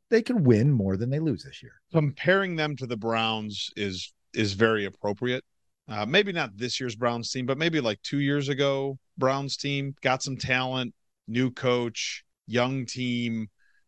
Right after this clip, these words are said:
Speaker 2: And, and Chucky is right, trying to figure out how to win games. That, that's what they're trying to do. But I can tell you, uh, I was in a bar for the end of that game on Sunday afternoon here in Michigan, and you hear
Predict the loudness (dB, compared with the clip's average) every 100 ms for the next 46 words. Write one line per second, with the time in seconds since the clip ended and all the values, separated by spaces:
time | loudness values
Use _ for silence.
0 | _ 0 0 0 -4 -4 -4 0 0 0
1 | -6 -6 -8 -8 -4 0 2 0 -4 -6
2 | -4 -2 0 0 0 -2 -6 -10 -6 0
3 | 2 2 -4 -6 -8 -8 -12 -14 -14 -14
4 | -14 _ _ -6 -2 0 0 0 -6 -6
5 | -6 -10 -12 -12 -16 2 4 4 0 -8
6 | -2 0 0 -2 -4 -8 _ -2 2 2
7 | 0 -2 -4 -2 0 2 2 -2 -6 -8
8 | -6 -4 -4 -2 0 0 0 -2 0 -2
9 | -4 -6 -6 -4 -2 2 2 2 0 -4
10 | -4 -4 -6 0 2 2 -2 -4 -4 -4
11 | -2 -4 -6 _ _ _ -16 -8 -4 -2
12 | -4 -8 -14 _ _ _ _ -6 -4 -2
13 | 0 0